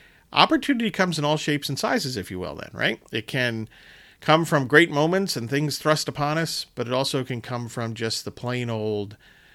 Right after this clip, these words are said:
vision, creativity, and hard work of entrepreneurs. Um, so, hey, there you go. That's that. Some thoughts on opportunity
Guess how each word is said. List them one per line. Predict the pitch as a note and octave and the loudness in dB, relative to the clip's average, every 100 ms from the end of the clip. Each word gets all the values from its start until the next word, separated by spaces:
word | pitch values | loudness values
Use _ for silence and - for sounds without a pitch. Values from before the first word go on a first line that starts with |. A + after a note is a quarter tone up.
| _ - | _ -2
vision, | C3 B2 C3 B2+ | 0 0 0 -2
creativity, | A2+ C3 B2 A2+ A#2 G#2 G2+ | -4 -2 -2 -2 -6 -4 -6
and | F#2+ | -6
hard | G#2+ G2+ | -4 -4
work | G2 G2+ - | -2 -6 -6
of | F2 | -8
entrepreneurs. | F2 F2+ F2+ E2 E2+ E2 E2 - - - - _ - _ _ _ - | -8 -10 -10 -10 -10 -10 -12 -14 -14 -14 -16 _ -20 _ _ _ -14
Um, | - F#2 E2 G1+ G1+ G1+ - _ _ - | -8 -6 -6 -10 -12 -16 -20 _ _ 0
so, | G3+ G3+ | 6 8
hey, | A3 - _ | 8 6 _
there | C#3 D#3+ | 4 6
you | E3+ | 6
go. | G2 | 4
That's | A#2+ C3 - - - | 0 -2 -2 -4 2
that. | D3 D3 C#3 - | 2 2 -4 -6
Some | D3+ | -4
thoughts | C#3+ F#3+ F#3+ | 2 2 4
on | F3 | 4
opportunity | D#3 D3+ C#3 - C#3 B2 A#2 G#2 G#2+ | 2 0 -4 -2 -2 -2 -2 -4 -6